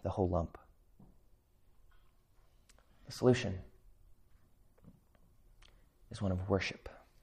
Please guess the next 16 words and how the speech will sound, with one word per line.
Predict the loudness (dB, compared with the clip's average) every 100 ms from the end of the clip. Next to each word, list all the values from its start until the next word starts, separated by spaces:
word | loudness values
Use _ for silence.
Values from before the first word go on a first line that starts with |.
| -20 -20 _ _ _ _ -20 -20 -20 -18 -12
and | -8
surrender | -6 0 2 2 -4 -12 -20 -20 -20 -20 -20 _ _ -20 -20 -20 _ _ -12
and | -8
humility. | -2 0 0 -2 -12 -20 -20 _ -20 -20 _ -20 -20 _ -20 _ -16 6
Joshua | 8 8 4 2
calls | 10 10 10
Achan | 6 4 4 0
to |
give | 12 12 12 12 12
glory | 12 12 12 12 12
to | 12 12
the | 12
Lord | 12 12 12 12 12
God | 12 12
of | 12
Israel. | 12 12 12 12